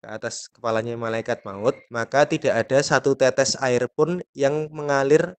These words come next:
ke dahinya. Kamu buang lautan ke atas kepalanya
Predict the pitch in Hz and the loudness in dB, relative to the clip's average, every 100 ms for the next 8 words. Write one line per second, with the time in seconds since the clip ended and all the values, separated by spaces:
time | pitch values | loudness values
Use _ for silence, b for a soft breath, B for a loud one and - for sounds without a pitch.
0 | - - 131 123 123 120 104 98 _ _ | -16 -4 -2 0 -2 -2 -4 -10 _ _
1 | _ _ _ _ _ _ _ _ _ _ | _ _ _ _ _ _ _ _ _ _
2 | _ _ _ _ _ _ _ _ _ _ | _ _ _ _ _ _ _ _ _ _
3 | _ _ _ _ _ _ - 104 113 113 | _ _ _ _ _ _ -16 -12 -10 0
4 | 110 107 110 110 110 110 107 107 110 - | 0 2 0 -2 -4 -6 -8 -10 -12 -14
5 | 113 107 104 104 117 139 | -16 -14 -12 -12 -12 -14